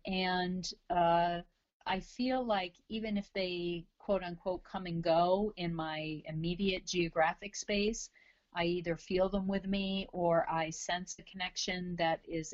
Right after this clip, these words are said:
everlasting. Um, I, I think the older I get chronologically, the more that I feel that I'm more at ease with,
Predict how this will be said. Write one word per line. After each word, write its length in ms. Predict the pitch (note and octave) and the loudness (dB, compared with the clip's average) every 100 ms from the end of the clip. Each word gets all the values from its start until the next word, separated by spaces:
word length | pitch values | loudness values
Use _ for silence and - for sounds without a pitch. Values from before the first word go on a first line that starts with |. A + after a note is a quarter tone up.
| - | -4
everlasting. 880 | D3 D#3 D3+ E3 - G3 F#3+ G3 G#3 - - - _ F3 | -2 0 0 0 -4 -6 -4 -4 -6 -10 -20 -20 _ 0
Um, 440 | E3+ E3 E3 E3 - _ _ | 2 4 0 -4 -8 _ _
I, 420 | F#3 F#3+ G3 G3+ - F3 | 4 6 4 0 -4 -4
I 160 | G3 - | -4 -2
think 300 | C4+ C#4 - _ | -2 -2 -4 _
the 160 | G3 - | -4 -2
older 360 | G#3+ G#3+ A3+ | 0 0 2
I 120 | A3 G#3+ | 0 0
get 340 | A3+ A3+ A3+ _ _ - G3+ | -2 -2 -2 _ _ -20 -10
chronologically, 1120 | G3+ F#3+ F#3 F#3 F#3+ G#3+ G#3+ G#3 G#3+ G#3+ G#3 F3+ | -6 -4 -2 -2 -2 -6 -4 -2 -2 -4 -8 -6
the 60 | |
more 340 | E3+ F#3 G3 F#3+ | -4 -2 -2 -2
that 160 | F#3 | 0
I 140 | F3 E3+ | 0 -2
feel 720 | - F#3 F3+ F3 E3+ E3 D#3+ | -6 -2 2 2 4 2 0
that 300 | E3 D#3 D#3 - | 0 0 -2 -6
I'm 180 | E3 E3 | -6 -4
more 240 | E3+ F3 | -2 2
at 100 | E3+ | 0
ease 400 | E3+ F#3 F#3+ F3 | 0 -4 -4 -6
with, 340 | E3+ E3+ D#3+ | 0 2 2